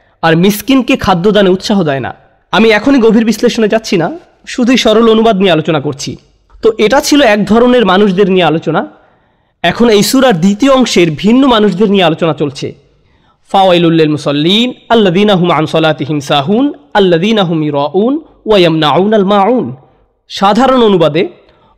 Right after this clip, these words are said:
"অতএব দুর্ভোগ সেই নামাজীদের জন্য যারা তাদের নামাজ আদায়ের ব্যাপারে অমনোযোগী, যারা লোক দেখানোর জন্য তা করে, আর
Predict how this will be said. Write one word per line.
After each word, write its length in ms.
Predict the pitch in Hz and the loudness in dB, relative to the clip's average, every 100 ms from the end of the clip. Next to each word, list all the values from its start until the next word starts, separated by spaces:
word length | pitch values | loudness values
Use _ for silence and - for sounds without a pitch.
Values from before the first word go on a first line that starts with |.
| - | -2
"অতএব 340 | 185 208 269 | -2 0 0
দুর্ভোগ 460 | 196 196 220 233 208 | 2 2 2 2 0
সেই 300 | - 240 285 | 0 0 2
নামাজীদের 480 | 247 214 190 185 156 | 2 0 0 -2 0
জন্য 420 | 156 147 202 330 _ _ _ _ - | -2 -2 -4 -6 _ _ _ _ -8
যারা 280 | 160 190 214 | -2 0 0
তাদের 260 | 214 202 | 0 2
নামাজ 380 | 180 160 196 240 | 2 2 2 2
আদায়ের 260 | 214 220 202 | 2 2 0
ব্যাপারে 300 | 180 196 190 196 | 0 0 0 0
অমনোযোগী, 640 | 226 233 208 147 131 120 - _ _ _ - | 2 2 0 0 -6 -10 -18 _ _ _ -2
যারা 200 | 185 185 | 0 2
লোক 220 | 185 233 | 4 2
দেখানোর 440 | 214 247 247 240 | 0 0 2 0
জন্য 200 | 202 226 | 2 0
তা 160 | 214 175 | 2 0
করে, 300 | 156 170 131 - _ _ _ _ _ _ - | 0 -2 -4 -10 _ _ _ _ _ _ -4
আর 140 | 170 | -2